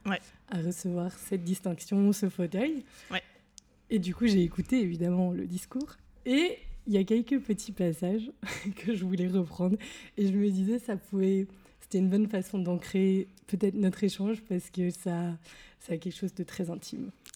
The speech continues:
Speaker 2: et
Speaker 1: Oh.
Speaker 2: très émotionnel, la B D. Donc, euh, je te, je lis, je, je les ai fois.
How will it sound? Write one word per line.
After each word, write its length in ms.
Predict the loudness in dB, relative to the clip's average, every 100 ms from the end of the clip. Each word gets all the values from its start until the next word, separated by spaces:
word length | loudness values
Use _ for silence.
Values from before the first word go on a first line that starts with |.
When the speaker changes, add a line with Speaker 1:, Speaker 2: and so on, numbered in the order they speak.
| -6
Speaker 2:
et 60 | -4
Speaker 1:
Oh. 40 |
Speaker 2:
très 220 | -2 -2
émotionnel, 560 | -2 -6 -6 -2 0 0
la 80 | -2
B 120 | -4
D. 180 | -6 -10 -14 _ 4
Donc, 260 | 4 4
euh, 100 | 2 0 -6 -20 _ -8 -8 -16 -20 -20 -20
je 200 | -10 -6
te, 80 | -4 0
je 120 | 2
lis, 320 | 4 2 0
je, 120 | -6 -10 -16 _ -8
je 160 | -2
les 160 | 2 2
ai 60 | 0
fois. 320 | -2 -6